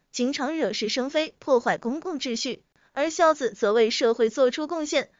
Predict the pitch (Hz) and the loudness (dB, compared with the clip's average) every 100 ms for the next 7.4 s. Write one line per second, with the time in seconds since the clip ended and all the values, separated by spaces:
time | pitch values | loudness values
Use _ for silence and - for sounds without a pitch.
0 | - 330 415 339 247 330 339 262 214 277 | -2 -2 2 0 2 0 0 -2 -2 -4
1 | 220 214 233 254 254 294 285 220 226 311 | 0 0 0 0 -2 -4 -2 0 0 -4
2 | 262 302 311 202 _ _ 339 349 330 208 | -4 -4 0 -2 _ _ -6 -4 0 0
3 | 208 196 247 - 175 226 285 233 220 269 | 2 0 -2 -4 -4 -2 0 0 0 0
4 | 247 233 233 233 233 208 - _ _ - | 0 2 0 -2 -4 -8 -10 _ _ -8
5 | 330 359 339 - 254 226 220 277 269 285 | 0 2 2 0 0 2 2 0 -2 -2
6 | 247 294 262 - 240 202 220 220 220 240 | -4 -2 -4 -4 -4 -2 -2 -4 -4 -2
7 | 294 294 254 | -2 0 0